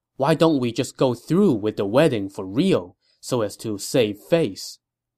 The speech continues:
"But he is too old for my sister," Sun Quan objected. "Imperial Uncle Liu is a hero of our times," State Elder Qiao countered,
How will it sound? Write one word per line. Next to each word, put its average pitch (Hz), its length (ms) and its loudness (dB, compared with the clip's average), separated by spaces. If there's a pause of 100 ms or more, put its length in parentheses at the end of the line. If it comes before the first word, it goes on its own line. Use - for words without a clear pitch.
(880)
"But 147 140 2
he 202 160 0
is - 160 -2
too - 400 -2
old 196 300 6
for - 140 -6
my 104 180 -6
sister," 160 880 4
Sun 160 300 0
Quan 117 200 -4
objected. 117 680 -2 (920)
"Imperial 135 680 0
Uncle 147 360 0
Liu 110 380 0
is 120 180 -6
a 101 80 -6
hero 113 600 -2
of - 140 -12
our 90 220 -14
times," 147 600 -2 (120)
State - 320 -4
Elder 107 260 -6
Qiao 101 380 -6
countered, 120 560 -4